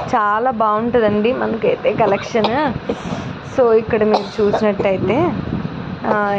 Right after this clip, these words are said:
ఇంకా ఇంకొకటి కూడా ఉంది మనకి, అది వన్ అండ్ హాఫ్ ఫీట్ వస్తది. ఇది వన్ అండ్ హాఫ్ ఫీట్ అండి, అదైతే టూ ఫీట్ వస్తది మనకి.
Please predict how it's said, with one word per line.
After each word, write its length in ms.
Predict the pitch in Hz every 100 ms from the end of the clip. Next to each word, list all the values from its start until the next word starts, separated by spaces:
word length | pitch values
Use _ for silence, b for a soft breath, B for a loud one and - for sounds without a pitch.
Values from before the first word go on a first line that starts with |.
| - 190
ఇంకా 360 | 226 226 302 277 226 226 233 - 220
ఇంకొకటి 580 | 226 254 254 269 254 240
కూడా 280 | 226 214 202
ఉంది 320 | 196 202 285
మనకి, 300 | 311 226 220
అది 120 | 202
వన్ 220 | 190 190
అండ్ 200 | 196 208
హాఫ్ 220 | 220 -
ఫీట్ 260 | 208 208 208 -
వస్తది. 460 | 202 - 202 196 214
ఇది 120 | 226
వన్ 180 | 247 214
అండ్ 160 | 208
హాఫ్ 160 | 208 196
ఫీట్ 220 | 208 196
అండి, 260 | 190 185 339 523 B B B -
అదైతే 480 | 208 214 269 247
టూ 240 | 349 285 254
ఫీట్ 240 | 220 196
వస్తది 380 | 190 - 196 185
మనకి. 480 | 185 180 180 -